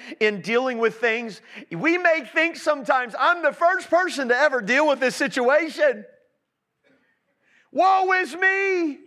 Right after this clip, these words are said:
I feel that way sometimes in the middle of the night when Luca will not stop slapping me in the face. I'm like, "Oh God, will we ever sleep again?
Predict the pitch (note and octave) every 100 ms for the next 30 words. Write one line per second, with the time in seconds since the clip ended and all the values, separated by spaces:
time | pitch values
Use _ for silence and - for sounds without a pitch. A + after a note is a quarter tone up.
0 | _ _ _ _ _ G3+ A3 B3+ G#3+ D#3
1 | D#3 D3 F#3 E3+ F#3 E3 D3+ E3+ D#3+ F3
2 | F3 F3 G#3 G#3 - D3+ D3+ F3+ F#3+ D#3
3 | D#3 D#3+ F#3 - - F#3+ F#3 - F#3+ G3
4 | G3+ F3+ F#3 F#3 F3 G3+ A3+ F3+ _ _
5 | _ _ _ _ _ _ _ _ _ _
6 | _ _ _ _ _ _ _ _ _ _
7 | _ _ _ _ _ _ _ _ F4+ D4+
8 | A3+ G#4 F#4 D4+ C4+ G#3 F#3 A3 A3 F4+
9 | A#3 B3+ A#3+ A3+ - F#4+ A#3 B3 G#3 A3
10 | G#3+ E3+